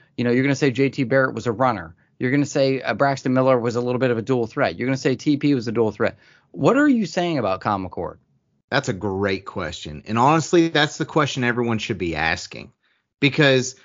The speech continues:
Speaker 2: we've had enough games this season that you should be able to at least pinpoint what Kyle is.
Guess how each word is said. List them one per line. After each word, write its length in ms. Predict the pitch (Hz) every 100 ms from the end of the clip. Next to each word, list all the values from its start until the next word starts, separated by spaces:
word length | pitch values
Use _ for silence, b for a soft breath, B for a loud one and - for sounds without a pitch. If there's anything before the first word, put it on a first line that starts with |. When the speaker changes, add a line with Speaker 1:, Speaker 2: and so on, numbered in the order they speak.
| b b
Speaker 2:
we've 240 | 143 233 220
had 200 | 233 185
enough 640 | 135 120 123 143 - - _ -
games 540 | 113 113 117 131 139 110
this 240 | 131 127
season 380 | - 120 123 139
that 100 | 127
you 180 | 127 160
should 240 | - 190
be 160 | 165 151
able 140 | 143
to 60 | 131
at 80 | 123
least 220 | 123 -
pinpoint 640 | 131 131 - 98 87 - _ _ _ _ _ _ _ -
what 220 | 123 127
Kyle 420 | - 117 98 90
is. 400 | 85 55 - -